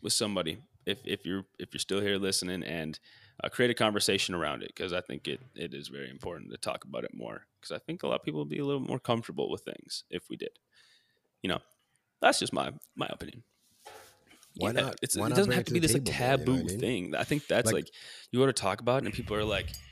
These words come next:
Speaker 1: "Whoa, whoa."
Speaker 2: Because it was so f-, I think that's because it was so forced for so
Speaker 1: Huh.
Speaker 2: long in such a negative connotation, especially look at the dominating religion, at least, excuse me, in, at least in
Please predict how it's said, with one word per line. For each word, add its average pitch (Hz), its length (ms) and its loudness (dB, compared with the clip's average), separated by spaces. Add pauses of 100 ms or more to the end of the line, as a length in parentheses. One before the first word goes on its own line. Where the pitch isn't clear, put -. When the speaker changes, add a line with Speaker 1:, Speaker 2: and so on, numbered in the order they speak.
(580)
Speaker 1:
"Whoa, 104 360 -8 (280)
whoa." 64 180 -8 (1800)
Speaker 2:
Because 131 300 -2
it - 20 0
was 170 160 0
so - 240 -2
f-, 98 160 -6
I 113 140 2
think 107 240 -2
that's 98 180 0
because 113 240 -2
it 104 40 0
was 85 120 -2
so - 240 2
forced - 640 -2
for - 160 -8
so - 360 -4
Speaker 1:
Huh. 135 200 0
Speaker 2:
long 98 140 -2
in 87 160 -8
such - 220 -6
a 90 60 0
negative 85 360 -2
connotation, 82 720 -2
especially 117 560 -2 (420)
look 107 160 0
at 131 80 0
the 127 80 0
dominating 104 760 0
religion, 95 480 4
at - 80 0
least, 87 140 0
excuse 82 320 -2
me, 80 80 2
in, 85 160 0
at 80 140 -4
least 90 180 0
in 98 80 -6